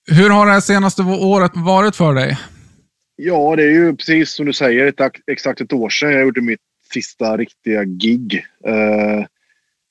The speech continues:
Speaker 2: jag tror det var, nej, du, du, du var inte med då, nej. Nej, men det var ett abba-gig var det på Konserthuset i Göteborg och, eh, alla i bandet fick corona.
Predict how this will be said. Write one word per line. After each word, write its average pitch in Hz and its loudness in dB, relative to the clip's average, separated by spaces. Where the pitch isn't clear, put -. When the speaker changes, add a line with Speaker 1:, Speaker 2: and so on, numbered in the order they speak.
Speaker 2:
jag - -20
tror 165 0
det 156 4
var, 135 2
nej, 165 4
du, 151 0
du, 147 0
du 139 -2
var 147 2
inte 123 -2
med 104 -2
då, 90 -8
nej. 90 -8
Nej, 131 -2
men 135 0
det 143 2
var 147 4
ett - -4
abba-gig 143 0
var 127 0
det 117 -4
på 123 -6
Konserthuset 120 -4
i 123 -2
Göteborg 117 -4
och, 117 -10
eh, 110 -6
alla 113 -4
i 110 -4
bandet 101 -6
fick 101 -10
corona. 98 -8